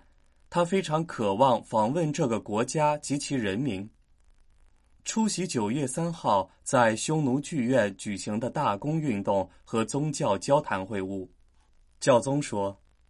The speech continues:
这将是拥抱一个教会小团体的时机。他在人数上少，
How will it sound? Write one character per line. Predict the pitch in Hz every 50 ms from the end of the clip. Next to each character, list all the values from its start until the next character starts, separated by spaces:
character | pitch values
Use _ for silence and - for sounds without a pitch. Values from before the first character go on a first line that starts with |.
| _ _ _ _ _
这 | - - 214
将 | 202 208 202 196 196
是 | - - 190
拥 | 175 190 185 185 185
抱 | 196 175 151
一 | 120 107 104
个 | 104 - 123 113 110 104
教 | - - 131 110
会 | 110 - 131 117
小 | 104 - 107 98 98
团 | - - 113 123 139
体 | - - - 104 95
的 | 90 107
时 | 117 - - 104 98
机。 | - - 107 107 107 107 _ _ _ _ _ _ _ _ _ _ _ _ _ _ _ - - - -
他 | - 143 143
在 | 139 160 139
人 | 117 104 104 113 127
数 | - 190 160
上 | - 165 151 127
少， | - - - 107 92 92 _